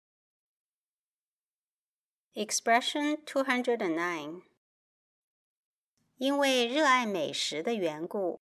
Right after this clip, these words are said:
他希望将来当一名大厨。因为爱情的缘故，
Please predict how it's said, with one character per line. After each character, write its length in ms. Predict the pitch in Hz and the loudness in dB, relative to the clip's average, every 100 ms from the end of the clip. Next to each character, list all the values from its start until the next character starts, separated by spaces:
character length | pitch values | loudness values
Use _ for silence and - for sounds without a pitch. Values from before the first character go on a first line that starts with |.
| _ | _
他 160 | - 220 | -2 0
希 240 | 220 - | 2 0
望 300 | 240 233 220 | 2 4 2
将 300 | 196 240 240 | 0 -2 -2
来 340 | 233 151 214 180 | 0 -2 -2 -4
当 260 | - 226 | -2 -2
一 120 | 233 220 | -2 -2
名 240 | 175 165 | 0 0
大 260 | - 226 175 | 0 0 -2
厨。 640 | - - 139 139 165 - _ _ _ _ _ _ _ _ _ _ _ _ _ _ _ _ _ _ _ _ _ _ _ _ _ _ _ _ _ _ _ _ _ _ _ - | -8 -8 -6 -6 -8 -8 _ _ _ _ _ _ _ _ _ _ _ _ _ _ _ _ _ _ _ _ _ _ _ _ _ _ _ _ _ _ _ _ _ _ _ -6
因 260 | 214 220 | -2 4
为 240 | 214 202 190 | 6 6 4
爱 320 | - 285 220 | 0 -2 0
情 260 | - 156 | -2 -2
的 120 | 160 165 | -2 0
缘 280 | 151 147 | -2 -4
故， 420 | 165 196 170 - | -6 -2 -2 -4